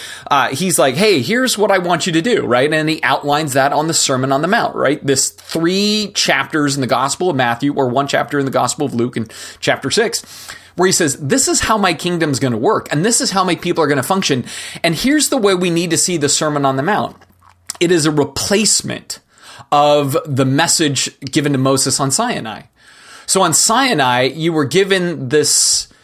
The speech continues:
this creedal system of six hundred and thirteen laws that identified the uniqueness of Israel over the nations.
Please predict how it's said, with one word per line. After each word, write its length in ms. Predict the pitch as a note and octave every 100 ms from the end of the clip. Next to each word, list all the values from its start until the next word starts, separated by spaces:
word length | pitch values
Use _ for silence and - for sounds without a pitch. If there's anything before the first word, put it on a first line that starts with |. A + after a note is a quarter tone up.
| _ _
this 400 | - C3+ - - - _
creedal 580 | - - G3+ G#3 G#3 E3+
system 480 | D3 - E3 - D#3+
of 120 | C3
six 200 | - -
hundred 220 | E3+ D#3
and 100 | C#3+
thirteen 460 | - D#3 D3+ - C3+
laws 720 | A#2+ C#3 C3 A#2+ A#2 A#2 - - - - -
that 140 | -
identified 840 | D3+ C3+ E3+ G3+ - E3+ D#3+ D#3 C3+
the 60 |
uniqueness 840 | C3 C3 C3 D#3+ A3+ A#3 G3+ G3 -
of 280 | D3+ C3 -
Israel 540 | D#3 D3 C#3 C3+ B2
over 180 | C3+ B2+
the 80 | A#2+
nations. 580 | A2 G2 - - -